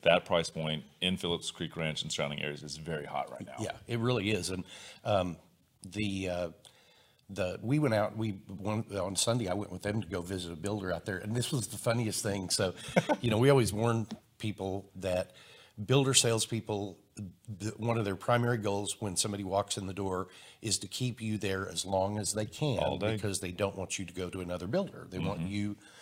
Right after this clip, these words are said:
Speaker 2: to explore every possible opportunity. And so I had warned these, uh, people that that was gonna be the case and to figure out quickly if they had the product they wanted. <coughs>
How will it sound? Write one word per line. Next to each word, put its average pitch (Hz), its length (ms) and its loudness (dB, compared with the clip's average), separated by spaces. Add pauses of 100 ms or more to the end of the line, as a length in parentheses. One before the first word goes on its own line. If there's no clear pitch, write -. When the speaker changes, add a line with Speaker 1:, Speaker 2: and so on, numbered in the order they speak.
(180)
Speaker 2:
to 98 280 -2
explore 104 560 2
every 156 220 4
possible 110 420 2
opportunity. 90 640 -4
And 92 120 -4
so 95 260 0 (480)
I 110 140 4
had 98 180 0
warned 151 300 4
these, 98 420 -2 (140)
uh, 87 220 -2 (840)
people 110 320 0
that 92 200 -4
that 98 180 6
was 92 220 -4
gonna 98 180 -6
be 90 120 -6
the 85 60 -12
case 120 400 2
and 92 160 -4
to 92 80 -6
figure 98 340 -2
out - 120 -8
quickly 120 320 -4
if - 80 -6
they 98 100 -4
had 90 120 -2
the 110 60 -10
product 101 360 0
they 92 180 -4
wanted. 104 380 -2
<coughs> - 40 -16